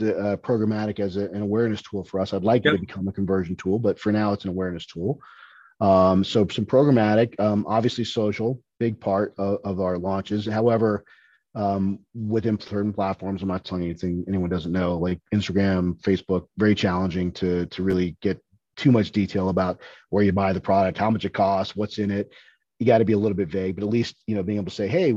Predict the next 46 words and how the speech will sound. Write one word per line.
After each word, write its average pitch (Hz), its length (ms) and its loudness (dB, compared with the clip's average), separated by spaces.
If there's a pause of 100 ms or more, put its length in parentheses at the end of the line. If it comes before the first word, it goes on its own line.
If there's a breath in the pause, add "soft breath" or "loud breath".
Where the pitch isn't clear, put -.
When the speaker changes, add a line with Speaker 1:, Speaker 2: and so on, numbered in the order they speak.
(140)
Speaker 1:
we're 131 180 0
in, 123 400 -2
uh, 113 340 0
Arkansas 110 480 -4
now. 90 420 -8
You 110 120 -2
can 123 100 2
buy 110 160 4
our 117 100 4
Speaker 2:
Yeah. 139 140 -2
Speaker 1:
products," 87 340 -2
you 92 100 -8
know, 92 100 -8
just 95 180 -4
make 107 140 4
the - 80 -20
consumer 101 340 -4
broadly 87 320 -2
aware. 85 400 -4 (640 soft breath)
Um, 104 500 6 (120)
uh, 107 280 4
I 113 140 2
would 107 160 2
say 110 580 2 (1000)
we 123 140 2
also 117 420 2
do, 110 440 -2
um, 98 520 -4
a 101 60 -4
lot 107 260 0
of 101 160 -2
our 98 280 0
work 101 340 -6
through 107 260 0
our 107 100 4
C 110 200 -2
S 117 120 -2
R 98 140 -2
initiatives, 92 500 -6
like 90 80 -2
we 90 120 -4
mentioned. 87 520 -4
So 95 160 -2
we 90 120 0
invest 95 360 -2
there. 90 380 0